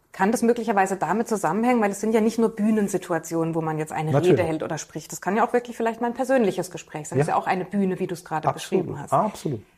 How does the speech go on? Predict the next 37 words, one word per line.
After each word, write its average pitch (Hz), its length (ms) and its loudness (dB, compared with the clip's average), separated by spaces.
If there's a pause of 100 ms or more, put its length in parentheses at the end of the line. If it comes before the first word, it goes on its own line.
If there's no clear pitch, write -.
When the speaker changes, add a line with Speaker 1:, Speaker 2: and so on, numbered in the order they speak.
(140)
Speaker 1:
Kann 190 220 -2
das 180 160 0
damit 233 260 2
zusammenhängen, 214 440 -2
dass 202 100 -6
diese 196 200 -10
Führungskraft 208 580 -6
das 180 80 -8
einfach, 202 540 -4
ähm, 180 300 -4
sich - 280 -8
nicht - 240 -8
zutraut, 240 800 -2
dass 202 120 -4
sie 202 80 -8
diese 190 240 -6
Sicherheit 233 680 -2
nicht 185 180 -6
hat 190 220 -6
und 202 140 -4
dass 185 100 -6
sie - 80 -12
vielleicht 185 260 0
auch 170 100 -6
diese 180 200 -8
Konfrontation 196 840 -2
gar 156 220 -2
nie 170 240 -4 (560)
gelernt 160 440 -2
hat 202 100 -8
zu 196 80 -10
bewältigen? 202 680 -4 (640)
Speaker 2:
Das - 180 -2
kann 123 140 0
ein 117 180 2
Punkt 139 240 2
sein, 143 360 2